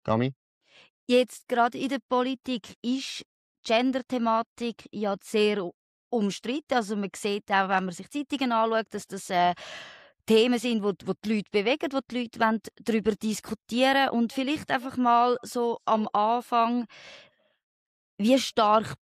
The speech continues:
Speaker 2: prägt das Ihre Politik, dass Sie wa-, dass Sie auch da Vorstöße machen? Und was sind zum Beispiel Vorstöße, wo Sie sagen, braucht es unbedingt in dieser Thematik, wo sich etwas muss in der Schweiz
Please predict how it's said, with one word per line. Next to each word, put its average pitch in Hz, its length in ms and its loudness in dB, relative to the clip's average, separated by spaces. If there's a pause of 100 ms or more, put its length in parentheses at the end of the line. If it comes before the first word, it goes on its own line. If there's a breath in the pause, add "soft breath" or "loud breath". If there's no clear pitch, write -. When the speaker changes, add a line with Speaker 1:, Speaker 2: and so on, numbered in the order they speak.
Speaker 2:
prägt 220 400 0
das 240 140 -6
Ihre 220 220 -4
Politik, 202 680 -6
dass 220 160 -8
Sie 208 140 -6
wa-, 196 120 2 (120)
dass 202 160 -4
Sie 208 100 0
auch 180 60 2
da 170 160 0
Vorstöße 285 840 -4
machen? 294 360 0
Und 226 100 -2
was 233 140 -2
sind 254 180 -4
zum 220 100 -10
Beispiel 226 240 -10
Vorstöße, 233 880 -4 (280 loud breath)
wo 214 100 -2
Sie 233 180 -2
sagen, 226 400 0
braucht 226 380 -4
es - 60 -6
unbedingt 226 640 -2 (200)
in 226 140 -2
dieser 202 320 2
Thematik, 190 640 0
wo 202 80 -2
sich 196 180 -6
etwas 196 260 -4
muss 180 200 -4
in 170 80 -10
der 175 80 -6
Schweiz 147 300 -8